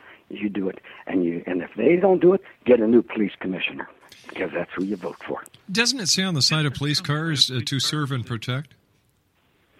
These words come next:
Speaker 1: Exact-, e-, exactly. Serve and protect. They act like they're the Gestapo sometimes. They're not in charge. We are, you know.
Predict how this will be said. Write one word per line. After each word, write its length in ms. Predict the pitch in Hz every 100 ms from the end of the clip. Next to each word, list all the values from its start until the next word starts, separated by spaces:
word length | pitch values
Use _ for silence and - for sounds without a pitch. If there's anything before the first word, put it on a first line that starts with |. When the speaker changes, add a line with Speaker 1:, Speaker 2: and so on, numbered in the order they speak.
| - -
Speaker 1:
Exact-, 540 | 185 196 226 233 240 - -
e-, 100 | -
exactly. 580 | 117 104 127 110 - 78 -
Serve 360 | 165 139 104 90 -
and 160 | 107 101
protect. 420 | 95 - 101 - - - -
They 220 | 165 185
act 220 | 135 139
like 220 | 117 113 -
they're 140 | 135
the 120 | 120
Gestapo 640 | 139 147 - 170 165 - 139 -
sometimes. 520 | - - - - - - - -
They're 140 | - 226
not 200 | 196 -
in 120 | -
charge. 360 | - 123 175 175
We 180 | 185 135
are, 280 | 220 76 - - _ _ _ _ _ _
you 100 | 101
know. 200 | 123 175